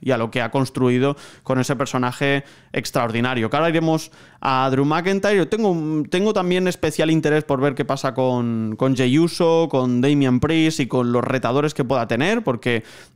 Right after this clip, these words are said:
ahí sí que vamos a ver contiendas bastante ajustadas. Al final Damian Priest no es un grandísimo luchador, eh, situado, digamos, en la escala de W W E, con lo cual todos esos combates van a estar muchísimo más apretados y posiblemente sean más interesantes a nivel de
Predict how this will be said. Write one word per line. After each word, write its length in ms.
ahí 300
sí 160
que 100
vamos 260
a 60
ver 160
contiendas 540
bastante 400
ajustadas. 480
Al 300
final 240
Damian 320
Priest 240
no 120
es 260
un 440
grandísimo 1200
luchador, 880
eh, 280
situado, 500
digamos, 300
en 80
la 80
escala 320
de 80
W 340
W 320
E, 60
con 100
lo 100
cual 180
todos 220
esos 200
combates 360
van 140
a 40
estar 260
muchísimo 440
más 180
apretados 580
y 40
posiblemente 600
sean 280
más 200
interesantes 600
a 60
nivel 320
de 220